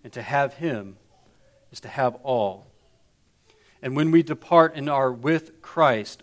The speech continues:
the joy that we have from beholding him is eternal. It will never end. It will never stop. It will never diminish. When we depart, we will be with Christ,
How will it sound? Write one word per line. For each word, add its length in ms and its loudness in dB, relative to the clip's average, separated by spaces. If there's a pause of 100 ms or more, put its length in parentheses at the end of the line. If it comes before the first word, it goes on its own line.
the 100 -10
joy 520 -4
that 180 -10
we 160 -8
have 520 2 (280)
from 180 -6
beholding 520 -8
him 340 -8 (260)
is 180 -16
eternal. 560 -14 (480)
It 160 -8
will 120 -4
never 360 0
end. 460 -8 (260)
It 100 -12
will 120 -12
never 320 -6
stop. 560 -2 (180)
It 80 -14
will 120 -12
never 280 -6
diminish. 680 -8 (180)
When 220 -8
we 100 -6
depart, 560 2
we 80 -6
will 140 -6
be 160 -8
with 180 -10
Christ, 540 -2